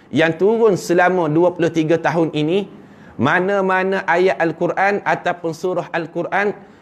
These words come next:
yang diturunkan sebelum Rasulullah berhijrah menuju ke Madinah. Rasulullah berada di Mekah ni tiga belas tahun.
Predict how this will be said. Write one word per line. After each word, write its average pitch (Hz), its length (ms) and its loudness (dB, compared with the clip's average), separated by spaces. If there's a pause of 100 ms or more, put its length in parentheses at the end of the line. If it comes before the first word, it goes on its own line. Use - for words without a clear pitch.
(140)
yang 175 400 4
diturunkan 180 1040 2
sebelum 180 720 2
Rasulullah 175 560 2
berhijrah 170 720 2
menuju 175 480 0
ke - 80 0
Madinah. 147 760 -2
Rasulullah 175 420 0
berada 170 400 0
di 180 80 -2
Mekah 180 400 -4
ni 220 160 -6
tiga 202 320 -4
belas 190 240 -2
tahun. 117 240 -6